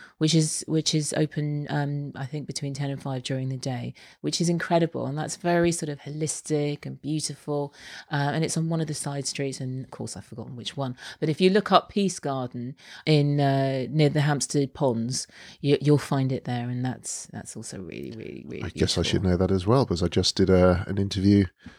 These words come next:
Speaker 2: with the guy who produced the
Speaker 1: Come on, let's
Speaker 2: Pon-,
Speaker 1: go, we'll
Speaker 2: the,
Speaker 1: go
Speaker 2: the, the
Speaker 1: together.
Speaker 2: Ponds.
Speaker 1: We'll go
Speaker 2: <laughs>
Speaker 1: together.
Speaker 2: And I did it un-, at the Ponds. The interview was done on the men's diving board at the Ponds.
Speaker 1: Really?
Speaker 2: Yeah.
Speaker 1: Oh my God.
Speaker 2: Cracking show. You'll have to listen to that one.
Speaker 1: I will.
Speaker 2: Um, so that's great. So two beautiful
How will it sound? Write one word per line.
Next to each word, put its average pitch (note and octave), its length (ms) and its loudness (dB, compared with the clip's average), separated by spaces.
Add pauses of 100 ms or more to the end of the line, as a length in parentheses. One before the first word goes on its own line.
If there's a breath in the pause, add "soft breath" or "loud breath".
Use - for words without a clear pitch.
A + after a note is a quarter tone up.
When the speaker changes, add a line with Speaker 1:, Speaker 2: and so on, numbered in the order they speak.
(280 soft breath)
Speaker 2:
with G#2 140 -4
the G#2+ 80 -4
guy A2 220 2
who G2+ 100 -2
produced A#2+ 600 2
the - 80 -20
Speaker 1:
Come F#3+ 100 2
on, F#3 60 6
let's D#3+ 140 8
Speaker 2:
Pon-, - 100 4
Speaker 1:
go, G#3+ 60 8
we'll G#3 60 12
Speaker 2:
the, A3+ 100 10
Speaker 1:
go A3+ 60 12
Speaker 2:
the, A3 60 6
the C#3+ 60 12
Speaker 1:
together. D3+ 240 10
Speaker 2:
Ponds. C#3+ 560 8
Speaker 1:
We'll G#3 120 10
go B3 140 12
Speaker 2:
<laughs> - 0 -
Speaker 1:
together. F#3 380 8
Speaker 2:
And D3+ 120 10
I C#3+ 60 12
did D3+ 160 10
it D#3+ 80 12
un-, F#3+ 220 10
at F#3 160 8
the F3 80 8
Ponds. G#2 320 8
The B2+ 80 10
interview A#2+ 220 6
was C3 100 8
done C#3 160 10
on C#3 60 8
the C#3 40 8
men's D3+ 320 8
diving D#3 400 8
board G#2+ 400 6
at A#2+ 100 -4
the - 60 -6
Ponds. G#2 480 4
Speaker 1:
Really? G4 560 10
Speaker 2:
Yeah. C#3 320 10
Speaker 1:
Oh - 100 10
my C5+ 200 6 (100)
God. A#4+ 160 8 (140)
Speaker 2:
Cracking C3+ 360 8
show. F#2 160 2
You'll F#2+ 140 8
have A#2+ 120 8
to B2 100 6
listen C#3 220 6
to A2+ 80 8
that B2 200 8
one. G2 140 6
Speaker 1:
I F3 80 4
will. D#3 400 4 (260 loud breath)
Speaker 2:
Um, C#3 540 10
so D#3+ 160 10
that's D#3+ 140 10
great. G3 260 10
So C3 160 8
two C#3+ 280 6
beautiful B2 600 4